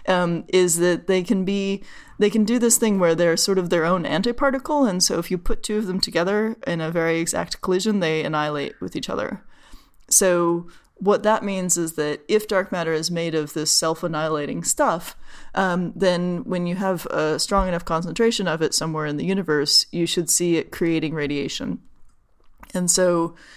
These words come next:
this suggests that, like, if you have a big clump of dark matter, then it should give off high energy particles or,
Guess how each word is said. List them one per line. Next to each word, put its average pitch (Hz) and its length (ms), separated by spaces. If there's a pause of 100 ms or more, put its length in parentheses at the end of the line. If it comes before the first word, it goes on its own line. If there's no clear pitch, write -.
(180)
this 202 240
suggests 170 380
that, - 180
like, 151 220
if - 160
you 170 80
have 190 160
a 160 60
big 220 200
clump 202 240
of 180 80
dark 156 240
matter, 156 540
then 156 460
it 175 160
should 156 260
give 165 200
off 156 420 (420)
high 196 200
energy 170 320
particles 151 720
or, 147 440